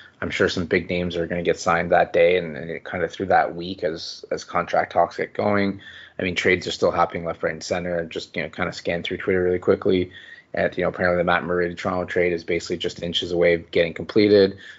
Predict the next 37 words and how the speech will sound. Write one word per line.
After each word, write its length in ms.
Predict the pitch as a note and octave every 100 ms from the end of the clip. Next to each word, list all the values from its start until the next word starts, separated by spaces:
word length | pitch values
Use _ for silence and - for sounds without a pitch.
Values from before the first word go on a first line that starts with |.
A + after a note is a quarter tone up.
| _
There's 160 | F2+
rumors 380 | E2+ F#2 F2+ F2
there's 100 | E2+
a 60 | E2+
third 280 | - F2 -
team 220 | A2 G#2
involved. 640 | G2 G2 G2 G2 F#2+ -
Like, 160 | F2 -
there's 200 | F#2+ -
just, 240 | A2 -
there's 220 | A#2+ A2+
just 220 | C#3 C#3
so 140 | - G2+
much 260 | G2+ F#2+
going 240 | - F2+ E2+
on. 320 | D#2+ F2 F2+ - - - -
You 60 | F2+
know, 80 |
R 180 | - G2
F 100 | -
As 220 | F#2 E2+
are 40 | F2+
being 360 | F2+ F2 E2+ E2+
qualified. 760 | F#2 F2 - F2+ E2 E2+ E2+ - -
Um, 380 | F2+ E2+ E2 D#2+
it's 160 | C#2+ E2+
just 380 | - F#2 - - - -
R 100 | -
F 100 | F#2
As 160 | G2 E2+
are 40 |
not 220 | E2+ G2+ -
getting 180 | F#2
qualified. 600 | F2+ F#2+ F2+ - F2 F2
It's 160 | E2+ -
just, 280 | F2+ - -
it's, 360 | - - -